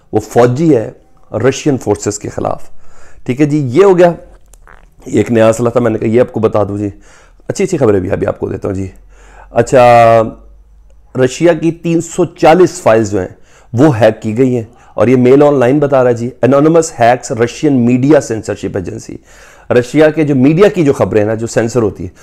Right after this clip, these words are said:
उनको रिवील किया इन्होंने। तीन लाख चालीस हजार फाइल्स, और, अ, जो एक बहुत बड़ा, जिसे कहते हैं, ब्लंडर तस्वुर किया जा रहा है, और वो खबरों की डिटेल्स भी उन्होंने बताई हैं। लेकिन बहरहाल, ये मेल ऑनलाइन ने खबर दी है कि हैकर्स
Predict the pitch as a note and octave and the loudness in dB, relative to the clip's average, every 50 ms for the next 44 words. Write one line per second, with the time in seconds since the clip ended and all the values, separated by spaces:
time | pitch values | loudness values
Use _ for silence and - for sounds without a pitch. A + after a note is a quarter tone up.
0 | - - - - F#3 G3 G#3 G#3+ G#3 G#3 F#3 C3+ A#2 A2 A2+ G2+ G#2 G#2+ G2+ F#2+ | -20 -20 -4 2 4 4 4 4 4 4 2 4 2 2 0 0 0 0 -2 -2
1 | - G2+ G2+ A2 A#2 A#2 A#2+ C3+ C3 - - E3 F3 F3 F#3+ F#3 D3 B2 B2+ B2+ | -2 -2 -2 0 0 0 -2 -4 -4 -4 -4 -2 0 2 2 0 2 2 4 4
2 | C#3+ D3+ - - - - - - D3 D3+ E3 F3 F#3+ - - C#3 A2+ G#2+ G#2 G2 | 4 4 2 0 0 0 2 2 2 2 2 2 0 -2 -2 -2 0 0 -2 -2
3 | G2 - G2 G2+ G2 - - - - - - - - - - - - - - - | -4 -8 -10 -8 -8 -10 -10 -14 -18 -20 -20 -20 -20 -20 -20 -20 -20 -20 -20 -20
4 | - - - - - G2+ G#2 G#2 G2 G2+ G#2 G2+ G#2 G2+ G2+ G2+ G2+ G2 G2 G#2 | -20 -20 -8 -2 0 2 4 4 4 4 4 4 2 2 2 2 2 2 2 0
5 | A2 - - - - - - - - B2 A#2+ A2+ A#2 A#2+ B2 G2+ A2+ G#2 F#2+ G2 | 0 -2 -4 -10 -16 -16 -18 -20 -16 -10 -4 -2 0 0 0 0 -4 -4 -2 0
6 | F3 F3+ E3+ C3 A#2 A#2+ A#2 A#2 - - - - - - - A#2 A2 A2+ A#2 G#2+ | 2 2 2 2 2 2 4 6 6 6 6 6 6 6 4 2 0 -2 -2 -2
7 | G2 F#2+ A#2 A2+ A2+ A#2 A#2 C#3+ C#3 - G#2+ - - G2+ F#2 F#2+ G2 F#2+ - F#2 | 0 0 0 2 2 2 2 2 0 0 -2 -8 -8 -8 -6 -8 -8 -8 -8 -8
8 | F2+ F2+ F#2 F2 F#2+ - - - - - _ - - - - - - - G#2+ A2+ | -8 -8 -8 -10 -12 -12 -16 -18 -20 -20 _ -20 -20 -20 -20 -8 -2 0 0 2
9 | A#2+ - - B2+ A#2+ B2+ C3+ C3 C3 B2+ A2+ A#2 G#2+ B2 B2 C3 B2+ B2+ C3+ C3 | 0 0 0 0 2 2 2 2 0 0 0 0 2 2 2 2 2 0 0 0
10 | B2 B2+ A#2+ G#2+ G#2 - A2+ C3 D#3+ D#3 D3+ C#3+ D#3 D3 C3+ C3+ F3+ F#3+ D#3+ D3+ | 0 0 0 -2 -2 -2 -2 0 0 0 0 0 0 0 2 4 4 4 4 4
11 | D3 D#3 - - _ _ _ _ _ _ _ _ _ _ _ - G#2 A#2 A#2 A#2+ | 2 0 -4 -14 _ _ _ _ _ _ _ _ _ _ _ -6 -4 -2 0 2
12 | B2 B2 B2 B2 A#2+ A2+ A2+ A2 A2 - G#2 F#2+ G2 G2+ F#2+ G2+ A2 A#2+ A2+ A#2+ | 2 2 2 2 0 0 -2 -2 -4 -4 -4 -6 -6 -6 -4 -4 -4 -4 -4 -4
13 | B2 G2 F2 G#2+ G#2 - - C3 C3 B2 - | -8 -6 -6 -6 -8 -6 -6 -6 -6 -6 -8